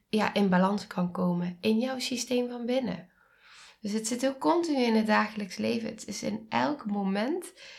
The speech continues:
Dus die wil ik daar ook al in benoemen. Dat,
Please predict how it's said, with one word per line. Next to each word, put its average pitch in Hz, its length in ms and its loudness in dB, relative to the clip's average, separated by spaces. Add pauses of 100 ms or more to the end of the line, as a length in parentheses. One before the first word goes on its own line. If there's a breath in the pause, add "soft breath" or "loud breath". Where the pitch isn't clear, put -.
(440 loud breath)
Dus 208 220 -2
die 233 180 6
wil 262 160 8
ik 233 120 2
daar 214 200 2
ook 254 180 2
al 220 140 0
in 185 200 2
benoemen. 185 580 4
Dat, 180 440 -2